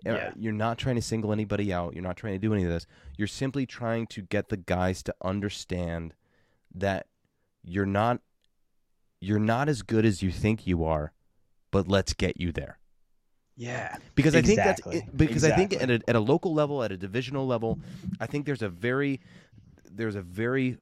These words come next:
Speaker 1: fuzzy gray line of confidence and actual skill level. And I think what tends to happen is that gray line tends to disappear, and it's just like, "Well, this is who I am," and this is,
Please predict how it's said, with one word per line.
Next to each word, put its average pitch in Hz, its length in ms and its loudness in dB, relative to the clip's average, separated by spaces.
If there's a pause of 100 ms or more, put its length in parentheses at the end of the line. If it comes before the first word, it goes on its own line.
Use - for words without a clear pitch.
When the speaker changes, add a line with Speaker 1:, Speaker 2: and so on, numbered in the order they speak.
(160)
Speaker 1:
fuzzy 117 600 -2
gray 101 360 0
line 92 540 0 (420)
of 90 440 -2 (100)
confidence 131 800 -2 (520)
and 98 300 0 (160)
actual 101 520 -2
skill 92 360 -4
level. - 320 -10 (320)
And 98 160 -2
I 98 80 0
think 139 380 -4
what 101 240 -4
tends 107 240 -6
to 95 80 -4
happen 95 580 -4 (320)
is 95 500 -2 (180)
that 107 260 -4
gray 104 260 -2
line 101 600 2 (1120)
tends 110 280 -6
to 98 80 -10
disappear, 101 680 0
and 101 200 -2
it's 95 120 -2
just - 160 -6
like, 92 180 -4
"Well, 98 120 0
this 117 180 2
is 117 160 -4
who 110 140 -2
I 95 120 2
am," 110 360 0
and 101 180 -4
this 98 160 -4
is, 98 220 -12